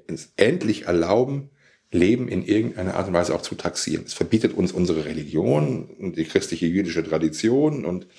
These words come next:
unsere gesellschaftliche Kollektivethik. Also ich verstehe, dass man davor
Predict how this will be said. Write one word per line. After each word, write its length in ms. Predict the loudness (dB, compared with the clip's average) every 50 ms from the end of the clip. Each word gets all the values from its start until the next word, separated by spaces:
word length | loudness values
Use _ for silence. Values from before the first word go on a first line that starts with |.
| -20 -20 -20 -20 -20 -20 _ _ -6
unsere 280 | -4 -2 0 0 0 0
gesellschaftliche 1200 | 0 2 2 2 2 2 0 0 -2 -2 -2 -2 -2 -2 0 0 2 2 2 2 2 0 -4 -8 -10 -14 -18 -18 -8
Kollektivethik. 1200 | -2 0 2 2 2 0 -2 -6 -2 -2 -2 -2 -2 -2 0 2 2 2 2 0 0 0 0 0
Also 140 | 0 2 2
ich 80 | 0
verstehe, 340 | 0 -2 -4 0 2 2 2
dass 160 | 2 -2 -8
man 120 | -10 -10 -6
davor 500 | -4 -6 -4 0 0 2 2 0 -2